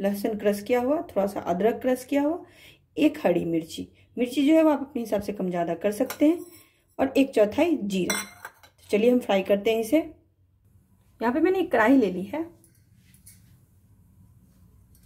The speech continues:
इसमें हम डाल देंगे सरसों का तेल।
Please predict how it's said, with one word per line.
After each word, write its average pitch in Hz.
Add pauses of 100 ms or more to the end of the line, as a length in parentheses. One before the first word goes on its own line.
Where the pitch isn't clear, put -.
(1300)
इसमें 254
हम 262
डाल 202
देंगे 196
सरसों 185
का 156
तेल। 226